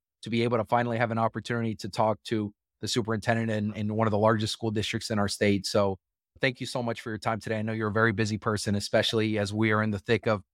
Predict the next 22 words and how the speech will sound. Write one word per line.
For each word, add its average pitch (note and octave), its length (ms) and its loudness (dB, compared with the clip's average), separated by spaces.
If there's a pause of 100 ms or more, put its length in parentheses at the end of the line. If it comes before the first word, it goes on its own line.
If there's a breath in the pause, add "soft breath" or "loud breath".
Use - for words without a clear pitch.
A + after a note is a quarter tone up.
(220)
the G2 60 -10
spring C#3+ 260 -6
semester. D3 480 0
And A2+ 100 -4
I, A2+ 80 -2
you A#2 200 -6
know, A2+ 140 0
we, A#2 400 -2
I A#2+ 100 2
always B2 240 2
joke C3 200 2
with C3+ 80 -6
my A#2+ 140 0
colleagues, B2+ 380 0
it A#2 100 -10
feels B2 260 -6
like A#2 140 -4 (320)
we're B2 100 4
off B2 140 4
that C3 160 4
winter C#3+ 260 0
break. D3 300 -2